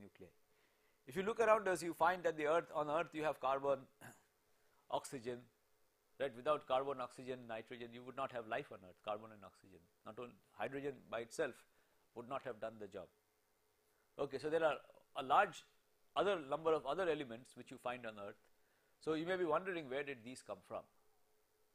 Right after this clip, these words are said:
I have briefly mentioned this already. All of these were synthesized in stars.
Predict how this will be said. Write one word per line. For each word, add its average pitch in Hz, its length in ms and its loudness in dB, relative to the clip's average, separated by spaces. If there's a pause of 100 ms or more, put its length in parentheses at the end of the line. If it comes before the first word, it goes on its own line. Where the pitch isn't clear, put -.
(140)
I 131 60 -4
have 139 140 -4
briefly 190 280 -8
mentioned 175 380 -2
this 143 160 -4
already. 120 400 -2 (480)
All 190 160 8
of 220 140 6
these 175 320 -6 (100)
were 147 200 2
synthesized 143 600 -4
in 123 120 -10
stars. 98 340 -4